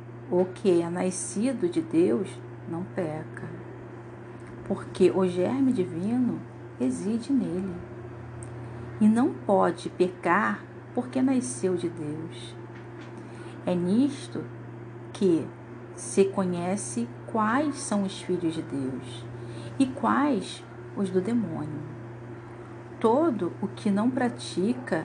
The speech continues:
a justiça não é de Deus, como também aquele que não ama o seu irmão.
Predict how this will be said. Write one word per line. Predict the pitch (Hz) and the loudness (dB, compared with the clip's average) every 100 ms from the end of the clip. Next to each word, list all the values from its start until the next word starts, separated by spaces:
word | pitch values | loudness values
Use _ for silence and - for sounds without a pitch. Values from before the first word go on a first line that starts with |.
| - | -2
a | 175 170 | 0 0
justiça | 180 - - 185 254 262 - - - - | 0 -2 -4 0 0 0 -4 -6 -8 -6
não | - 208 | -2 0
é | 156 | 0
de | 156 165 | 0 -2
Deus, | 208 180 151 143 160 - - - - - - - - - - - | 2 2 2 -2 -6 -10 -12 -12 -12 -12 -12 -12 -12 -12 -12 4
como | 240 247 | 8 8
também | 254 262 190 175 190 247 233 - | 8 6 6 2 4 4 2 4
aquele | 196 - - 185 208 240 180 165 - | 4 4 2 4 6 4 2 -2 -4
que | - 262 | 4 6
não | 311 320 202 | 8 8 6
ama | 202 247 220 165 - - | 6 6 4 2 -4 -4
o | 220 | -4
seu | - 196 196 | 0 0 0
irmão. | 226 214 160 156 | 0 -2 0 0